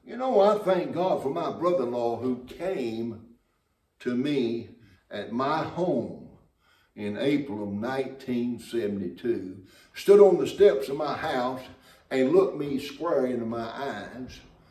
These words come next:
and gave me a gospel witness. And he said this, he said, "Don, what is five minutes of lust compared to eternity?" Now, he couldn't have said anything else that would have stuck me any deeper than what he said.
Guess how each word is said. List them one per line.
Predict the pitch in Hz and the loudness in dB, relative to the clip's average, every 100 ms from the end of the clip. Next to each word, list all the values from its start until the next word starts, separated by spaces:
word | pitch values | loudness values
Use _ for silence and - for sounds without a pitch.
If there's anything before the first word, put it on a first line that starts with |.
| _ _ _ - | _ _ _ -8
and | 131 123 123 | -2 -2 0
gave | 160 165 151 - | 2 4 4 2
me | 139 | 0
a | 123 110 | 0 -2
gospel | 107 - - - 120 113 | -6 -6 -8 -8 -6 -4
witness. | 127 127 90 87 - - 117 - _ _ _ _ _ _ _ | -4 -6 -8 -18 -20 -20 -20 -20 _ _ _ _ _ _ _
And | 120 139 | -2 0
he | 135 | 0
said | - 170 170 - - | -2 0 2 2 8
this, | 175 - - - | 10 10 6 -2
he | 151 - | -4 -2
said, | 135 131 135 | 4 4 4
"Don, | 135 147 170 180 156 151 | 0 0 0 -2 -2 2
what | 202 196 | 2 2
is | 160 135 - | -2 -4 -8
five | - 175 170 160 120 | -6 -4 -2 -4 -6
minutes | 120 131 175 127 120 123 - 110 | -8 -4 -2 -2 -4 -6 -12 -12
of | 92 104 | -10 -8
lust | 131 160 - - - - _ _ _ _ _ _ _ | -8 -8 -8 -10 -18 -20 _ _ _ _ _ _ _
compared | - 95 85 - - 135 98 90 95 - | -16 -14 -14 -16 -12 -8 -6 -8 -12 -16
to | - 104 | -18 -14
eternity?" | 101 - 101 90 76 - - 117 107 101 110 113 _ _ _ _ _ _ _ _ _ _ _ _ _ _ - | -16 -16 -14 -14 -16 -20 -20 -20 -20 -20 -20 -20 _ _ _ _ _ _ _ _ _ _ _ _ _ _ -14
Now, | - | -8
he | - 214 | -2 -2
couldn't | - 180 135 | 0 -2 -4
have | - | -2
said | 135 123 | 0 0
anything | 120 113 117 | -2 -6 -6
else | 180 - - | -6 -6 -10
that | - | -12
would | 101 87 | -12 -12
have | |
stuck | - 139 - | -8 -8 -6
me | 104 | -6
any | 104 | -8
deeper | 87 131 131 139 92 | -8 -10 -10 -12 -12
than | 98 101 | -12 -10
what | - | -12
he | 95 | -14
said. | - - 117 - | -14 -12 -10 -10